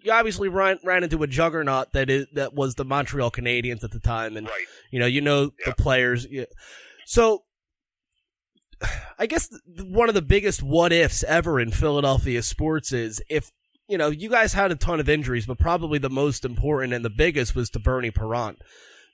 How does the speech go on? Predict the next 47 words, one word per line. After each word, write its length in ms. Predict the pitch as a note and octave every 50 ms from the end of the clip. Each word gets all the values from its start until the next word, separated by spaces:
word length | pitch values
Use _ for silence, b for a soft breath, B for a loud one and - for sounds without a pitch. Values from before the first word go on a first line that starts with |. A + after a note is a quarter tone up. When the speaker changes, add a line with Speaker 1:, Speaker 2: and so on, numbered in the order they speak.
| -
Speaker 1:
Do 100 | - G3
you 140 | G3 G3+ G#3+
Speaker 2:
Right, 120 | G3+ - -
Speaker 1:
think 200 | A#3+ C4+ C#4+ C4 -
that, 200 | A#3+ A3+ A3 -
Speaker 2:
absolutely 240 | - A3 A3 A3 -
right. 160 | F#3 E3+ - _ _ _ _ _ D3+
Speaker 1:
do 100 | C#3+ E3+ G#3+
you 120 | A3 G#3
think 360 | G3 - B3 C4+ D4 C4 -
that 280 | - G#3+ G3 F#3+ F3+ - _ _ _ _ _ _ -
if 140 | - F#3 F#3 - - C4
he's 180 | C4+ C#4+ -
healthy 500 | - - G3 F#3 F#3 F3 - - B2 A2+
in 120 | A#2+ B2 A#2
seventy-six, 1120 | - - D#3+ D#3 D3 D3 C3+ C3+ A#2+ - - - D#3 C3 A2 - - - - - - - _ _ _ _ _ -
that 180 | D3 D3 - D3
you 140 | E3+ G#3
guys 280 | F#3+ G3+ F#3+ F3+ E3+ C#3+
end 160 | F3+ F3+ E3+
up 100 | D#3+ C#3+ C#3
winning 340 | C#3+ D#3 D#3+ E3+ E3+ D#3+
your 100 | D3+ D3+
third 300 | D3+ - - E3 D#3+ D3+
straight 320 | - - - E3 E3 D#3+ -
that 220 | - E3+ E3 - F3
year? 180 | F3+ F3+ E3 - _ _ _ _ _ _ _ _ _ _ _ _ _ _ _ _ _
Speaker 2:
Well, 200 | C3 C3+ - D#4+ - _ _ -
I 40 | A#2+ - -
tell 120 | C#3+ C#3
you 80 | C3+ C3+
what, 160 | C3+ C3 B2 -
we 80 | C3 D#3
didn't 200 | E3 F3 - D#3
have 120 | E3 D#3+ - C#3+
McLeish. 420 | C3+ - - - E3 D#3 D3 - - - - - A#2
Uh, 240 | A#2 A2+ A2+ A2+ A2
he 120 | - C#3+ C#3+
got 160 | - E3 D3+
hurt 160 | - D3+ D3+
in 120 | - - - - D3
February, 380 | D3+ - A#2+ A2 G2+ G#2 G#2+ - _ _ _ _ _ _ _
so 80 | - A2 B2
we 80 | D3+
didn't 160 | D#3+ E3 -
have 140 | D3 C#3 C3 A#2+
McLeish 320 | A#2+ - - D3+ D3 C3+